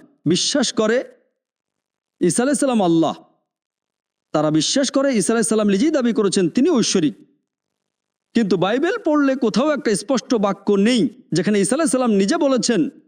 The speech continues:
"আমি আল্লাহ, আমার ইবাদত করো।" আপনি যদি বাইবেলের যে কোনো সংস্করণ থেকে একটা স্পষ্ট ও অস্পষ্টতাহীন বাক্য দেখাতে পারেন যেখানে ঈসা আলাইহিস সালাম নিজে বলেছেন,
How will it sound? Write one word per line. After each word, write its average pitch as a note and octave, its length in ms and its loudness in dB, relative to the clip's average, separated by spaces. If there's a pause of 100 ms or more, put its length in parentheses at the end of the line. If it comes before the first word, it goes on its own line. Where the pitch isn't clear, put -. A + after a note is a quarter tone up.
(1000)
"আমি D4+ 340 2
আল্লাহ, B3+ 380 0 (200)
আমার F#3+ 200 2
ইবাদত E3 340 0
করো।" A#2+ 220 0 (340)
আপনি B3 260 -2
যদি D4+ 220 0
বাইবেলের G#3 420 0
যে G3+ 120 0
কোনো E4 180 0
সংস্করণ A3+ 500 0
থেকে F#3+ 160 0
একটা G3+ 260 -2
স্পষ্ট - 460 -2
ও A#3+ 100 2
অস্পষ্টতাহীন A3+ 760 0
বাক্য F3+ 360 -2
দেখাতে G3 320 -2
পারেন A3 340 2 (240)
যেখানে F#3 280 0
ঈসা F3+ 160 0
আলাইহিস C4+ 200 0
সালাম C4 440 0 (360)
নিজে G#3 220 2
বলেছেন, B3 580 0